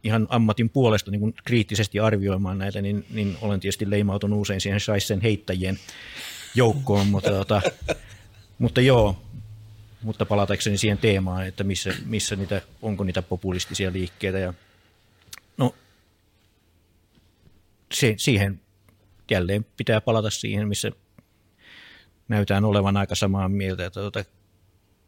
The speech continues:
kyllä se siinä, tota, maalaisliittolaisessa perinteessä voi olla sitten se itu siitä eräänlaisesta, mitä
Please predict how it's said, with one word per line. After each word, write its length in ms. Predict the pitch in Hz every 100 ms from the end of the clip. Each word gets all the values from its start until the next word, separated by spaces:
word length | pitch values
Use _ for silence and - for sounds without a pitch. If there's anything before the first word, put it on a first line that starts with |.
| _ -
kyllä 180 | 98 92
se 100 | 98
siinä, 280 | 113 101
tota, 220 | 101 - 92 - _ _ _ _ _ - _ -
maalaisliittolaisessa 1000 | 117 110 101 107 120 107 - 107 104 113
perinteessä 580 | 120 104 95 98 -
voi 180 | 101 104
olla 280 | 110 104 95
sitten 380 | - 101 - 95
se 240 | 104 101 - _ _ _ -
itu 280 | 135 - 101 - _ _ _
siitä 440 | - - 98 95 92 - _ _ _ _ _ _ -
eräänlaisesta, 760 | 123 117 110 98 92 92 90 90 - _ _ -
mitä 340 | 107 98 98